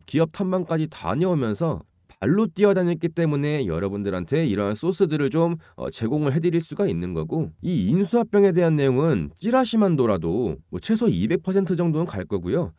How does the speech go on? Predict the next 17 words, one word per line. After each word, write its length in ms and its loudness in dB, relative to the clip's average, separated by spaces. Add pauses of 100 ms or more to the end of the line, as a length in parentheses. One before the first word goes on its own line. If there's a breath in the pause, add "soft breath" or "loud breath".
(220 soft breath)
아마 520 4
공시 400 2
나오면은 960 2
다섯 340 -4
배 120 4
이상까지도 500 0
갈 200 -6
겁니다. 500 -4 (120)
자, 120 -2
그리고 520 2 (360)
이 140 2
레인보우 580 4
로보틱스 580 2
차트 320 -6
잠깐만 540 -2
한번 220 2
보시면, 720 0